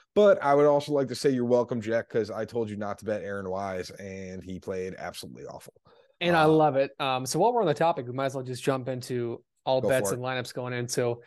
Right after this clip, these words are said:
Speaker 2: um, I'll start off with DraftKings and FanDuel. FanDuel missed by one frickin' spot on both single entry and fifty fifty double ups. I, Eck wrote, Eck wrote, he was, like, fifth to last.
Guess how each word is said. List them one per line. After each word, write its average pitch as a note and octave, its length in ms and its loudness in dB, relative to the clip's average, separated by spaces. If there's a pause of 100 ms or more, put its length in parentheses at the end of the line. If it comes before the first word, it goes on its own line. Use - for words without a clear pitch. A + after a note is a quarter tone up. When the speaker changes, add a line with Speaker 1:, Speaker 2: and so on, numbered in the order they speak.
(200)
Speaker 2:
um, B2+ 400 0
I'll E3+ 120 -2
start G3 260 -2
off E3+ 220 0
with D3+ 300 2
DraftKings D#3+ 560 -2
and C#3 100 -4
FanDuel. D3 480 -4 (640)
FanDuel C#4 400 6
missed D#3 240 2
by C#3+ 160 4
one C#3+ 380 -2
frickin' D#3 440 -2
spot A#2 400 -6 (160)
on C#3+ 280 -2
both A3 320 4
single F#3 340 0
entry D#3 460 -4
and D3+ 320 -6
fifty D3 260 -2
fifty B2+ 300 -4
double B2 320 -6
ups. - 220 -14 (360)
I, F3+ 180 -2 (200)
Eck F#3+ 260 -2
wrote, A#2+ 240 0 (640)
Eck G#3 240 0
wrote, F3+ 300 2 (260)
he G3 100 2
was, G#3 100 0
like, F#3+ 180 0
fifth A3+ 380 0
to G#3+ 100 2
last. E3 580 -6